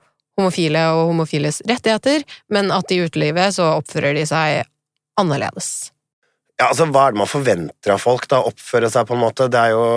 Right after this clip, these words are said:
Speaker 2: øh, ja, altså, vi har jo masse allies, altså, jeg har ikke møtt noen sånn kjente personer som ikke har vært hyggelig, <laughs> hyggelig på grunn av seksuell legning eller sånn.
Speaker 1: Nei, men en ting jeg tenker på er liksom sånn alle disse politikerne, da,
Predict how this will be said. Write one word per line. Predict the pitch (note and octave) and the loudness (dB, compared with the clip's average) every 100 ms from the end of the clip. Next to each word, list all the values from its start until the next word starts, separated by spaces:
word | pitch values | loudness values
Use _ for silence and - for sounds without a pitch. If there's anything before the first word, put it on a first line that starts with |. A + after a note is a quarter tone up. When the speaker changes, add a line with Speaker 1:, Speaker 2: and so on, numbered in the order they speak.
| G2 | 0
Speaker 2:
øh, | F#2 A2+ G#2+ G#2 - - - _ _ | 0 0 0 -2 -6 -12 -20 _ _
ja, | G#2 A2+ | -2 -2
altså, | A#2+ | 0
vi | A#2+ | -2
har | G#2 G2 | 0 0
jo | |
masse | C3+ D3 D3 - - - G2 | 0 0 -2 -4 -6 -2 2
allies, | E2 E2+ A#2 A2 - - | 2 2 2 0 -4 -4
altså, | F2+ G2 A#2 G#2+ G#2 G2+ G2 F#2 _ _ - | -2 -2 0 0 0 0 -2 -6 _ _ -14
jeg | F#2 F2 | -10 -10
har | |
ikke | - C3+ | -6 -4
møtt | B2+ F2+ - _ _ E2+ | -2 -4 -8 _ _ -4
noen | F2+ | -4
sånn | E2 D#2+ E2+ F#2 F#2 F2+ E2+ | -2 -4 -2 -2 -4 -6 -8
kjente | - G#2 E2 - | -6 -4 -4 -6
personer | D#2 D#2+ D#2+ D#2+ | -6 -4 -2 -2
som | F2 | -2
ikke | D#2+ - - B1+ | -4 -8 -10 -12
har | B1+ | -12
vært | - - | -12 -10
hyggelig, | D#3 - - - F#3+ - | -10 -6 -4 0 -2 0
<laughs> | D#3 - - | -2 -2 -2
hyggelig | C#3 A#2+ A#2+ - - | -2 -4 -8 -8 -4
på | C3+ G#2 | -4 -4
grunn | - D#3 - - | -6 -4 -4 -2
av | D3 A#2 - - | -2 -2 -8 -16
seksuell | - A2+ - F#2+ F#2+ | -4 -2 2 0 2
legning | F#2+ E2+ C#2+ | 0 -2 -4
eller | C2+ D2 | -4 -2
sånn. | A2+ C#3+ - - - _ _ - | -2 -2 -8 -20 -20 _ _ -2
Speaker 1:
Nei, | D4 E4 G4 - - | 0 0 -2 -6 -4
men | C#4+ D4+ | -2 0
en | C4 C4+ | 0 -2
ting | B3+ | 0
jeg | A#3 A#3 | -2 -2
tenker | G#3+ - | -4 -2
på | A3 | 0
er | D#4+ | 0
liksom | A#3 F#3+ | 0 -4
sånn | F3+ F3 E3 | -2 -2 0
alle | F3 E3 | 0 -2
disse | D#3+ - | -4 -4
politikerne, | E3 D3 - D3 D#3 A3 | -4 -4 -6 -4 -2 0
da, | D#4+ | 0